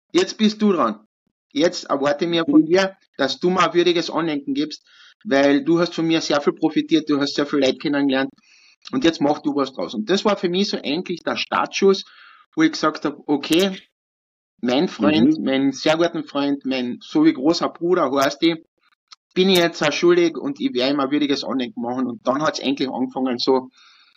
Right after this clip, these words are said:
Speaker 1: äh, mit dem Startschuss und, ja, mit den ersten Interviews et cetera. Genau.
Speaker 2: Und das ist dir auf jeden Fall gelungen. Kannst du uns was sagen? Wir hatten schon mal einen anderen Buchautor, Felix Hutt, hier im Podcast, äh, zu Gast, was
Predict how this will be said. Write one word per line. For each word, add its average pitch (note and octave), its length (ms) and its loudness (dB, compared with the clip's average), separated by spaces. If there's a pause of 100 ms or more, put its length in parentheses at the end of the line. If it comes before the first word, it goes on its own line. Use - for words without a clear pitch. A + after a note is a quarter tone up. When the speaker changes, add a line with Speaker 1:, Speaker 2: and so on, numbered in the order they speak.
(160)
Speaker 1:
äh, A#2+ 240 2
mit B2+ 220 -2
dem B2+ 100 0
Startschuss C3+ 540 -2
und, A#2+ 260 -6 (260)
ja, A#2+ 240 -2 (160)
mit B2+ 300 -8
den B2 100 -2
ersten B2 300 -2
Interviews C3+ 540 -2
et G#2+ 160 -8
cetera. G#2 360 -6 (1400)
Genau. G#2 220 2
Speaker 2:
Und - 120 -14
das C3 160 4
ist - 140 -4
dir C#3+ 180 2
auf B2 120 -6
jeden C3+ 280 -4
Fall C3 220 0
gelungen. C3 500 -4
Kannst D3 340 0
du F3 80 -2
uns D#3 260 -4
was C3+ 200 -2
sagen? C3+ 300 2
Wir C3 60 2
hatten B2+ 160 -2
schon C3+ 160 -6
mal B2+ 100 -6
einen A#2 200 -6
anderen C3+ 340 0
Buchautor, C#3+ 760 -2
Felix A#2 400 -4
Hutt, - 240 -2 (440)
hier C#3 220 -4
im C3+ 100 -6
Podcast, C3+ 720 -2
äh, C3 100 -4
zu - 160 -6
Gast, C3 340 0 (420)
was - 280 0